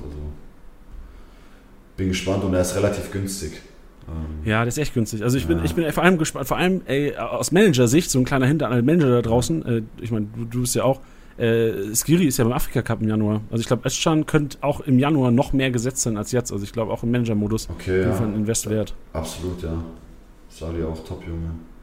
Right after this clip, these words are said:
Speaker 1: Super Spieler, also ich glaub, gegen, äh, gegen Gladbach im Derby hat er auch ein brutales Spiel gemacht, soweit ich das mitbekommen hab. Ich hab leider nur
Speaker 2: Ja.
Speaker 1: die Highlights angeschaut.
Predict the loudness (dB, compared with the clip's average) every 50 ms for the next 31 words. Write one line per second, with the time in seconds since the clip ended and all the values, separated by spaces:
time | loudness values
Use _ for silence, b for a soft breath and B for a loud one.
0 | -20 -20 B B B B B B B B B B -16 -12 -12 -6 -4 -4 -4 -4
1 | -4 -4 -4 -2 -2 -2 -4 -4 -6 -6 -6 -6 -6 -8 -8 -12 -16 -20 -20 -20
2 | -20 -20 B B B B B B -6 -4 -4 -4 -2 0 0 2 2 2 0 0
3 | -2 0 0 0 0 -2 -2 -4 -8 B B B B B B B B B B B
4 | B B B -6 -4 -4 -2 0 2 2 2 2 2 2 2 0 0 4 4 4
5 | 6 6 4 4 4 2 2 2 0 0 -2 -2 0 0 2 2 2 0 -2 -2
6 | -2 -2 -2 -2 -2 -4 -4 -6 -4 -4 -4 -4 -4 -8 -8 -10 -10 -8 -10 -8
7 | -10 -12 -10 -10 -8 -8 -6 -8 -8 -8 -10 -12 -12 -12 -12 -12 -12 -10 -8 -6
8 | -4 -2 0 0 2 2 0 0 -2 -2 -2 -4 -4 -6 -8 -8 -8 -8 -10 -10
9 | -10 -10 -10